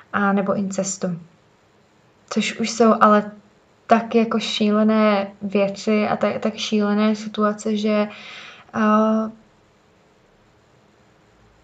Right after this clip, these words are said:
no, nevím, co, co to, co, jak, jak to, jak tohleto okomentovat.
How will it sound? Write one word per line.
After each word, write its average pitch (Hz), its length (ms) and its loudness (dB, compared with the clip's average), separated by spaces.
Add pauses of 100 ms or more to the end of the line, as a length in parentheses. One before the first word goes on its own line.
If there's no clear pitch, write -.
(880)
no, 220 380 4 (1120)
nevím, 208 420 2
co, - 200 -4 (340)
co - 180 -2
to, - 200 -4 (120)
co, - 160 -4
jak, 202 320 4
jak 214 160 2
to, 214 100 2 (280)
jak 214 200 2
tohleto 196 340 0
okomentovat. 190 680 2